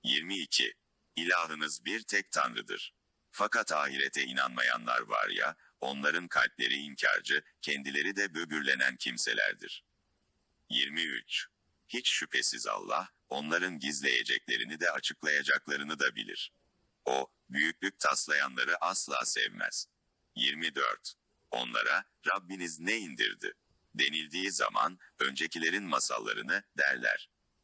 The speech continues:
Yirmi beş. Kıyamet gününde kendi günahlarını tam olarak taşımaları ve bilgisizce saptırmakta oldukları kimselerin günahlarından da bir kısmını yüklenmeleri için öyle derler.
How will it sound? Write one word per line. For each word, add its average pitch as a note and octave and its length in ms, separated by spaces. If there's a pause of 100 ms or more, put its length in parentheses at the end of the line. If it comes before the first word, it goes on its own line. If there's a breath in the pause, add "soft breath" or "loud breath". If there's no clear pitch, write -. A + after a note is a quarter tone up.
(180)
Yirmi D2+ 380
beş. B1+ 420 (400)
Kıyamet B2 500
gününde C#2 480
kendi D#2+ 360
günahlarını B1 640
tam G2 280
olarak B1 400
taşımaları A#1+ 640
ve - 200
bilgisizce E2 640
saptırmakta D#2+ 720
oldukları A#1 560
kimselerin A#1+ 640
günahlarından A#1+ 800
da C2 160
bir C#2+ 160
kısmını B1+ 440
yüklenmeleri D2+ 760
için E2 420
öyle F2 360
derler. G1+ 520